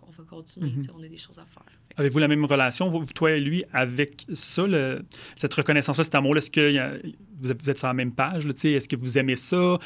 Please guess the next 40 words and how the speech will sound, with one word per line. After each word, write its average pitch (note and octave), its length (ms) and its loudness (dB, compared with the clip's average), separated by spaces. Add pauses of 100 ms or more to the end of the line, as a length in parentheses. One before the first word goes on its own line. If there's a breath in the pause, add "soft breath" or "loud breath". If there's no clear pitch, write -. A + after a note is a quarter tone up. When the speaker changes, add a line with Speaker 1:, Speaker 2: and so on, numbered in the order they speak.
(260 loud breath)
Speaker 2:
Ou C#3+ 80 0
y C3+ 60 6
en C3+ 40 4
a-tu C#3 140 0
un D#3 80 4
qui D3+ 120 2
aime C3+ 60 4
moins C#3 280 2
ça, E3+ 180 2
qui D#3+ 60 2
a C#3+ 40 -2
pas - 100 0
le C#3+ 40 0
goût, D3 60 -2
il D3 80 4
a - 20 6
moins D3+ 140 4
le D#3 80 2
goût D3+ 80 0
de - 40 -2
sortir, D3+ 360 2
aller C#3+ 100 4
au C#3+ 60 4
restaurant C#3 400 0
à C#3+ 80 0
cause C3+ 160 -2
de C3+ 60 2
ça ? G3 180 -2
Ou F3 80 0 (100)
non, B2+ 240 -4
c'est, B2 340 -6
Speaker 1:
Euh, E3+ 320 -12
ben, F3 280 -4
Speaker 2:
ça - 100 -8
Speaker 1:
on F3+ 60 -4
Speaker 2:
vous F3 80 -4
Speaker 1:
aime B2+ 60 -2
Speaker 2:
empêche A#2+ 300 -6
Speaker 1:
ça, G2 120 -8
Speaker 2:
pas, F#3+ 60 -6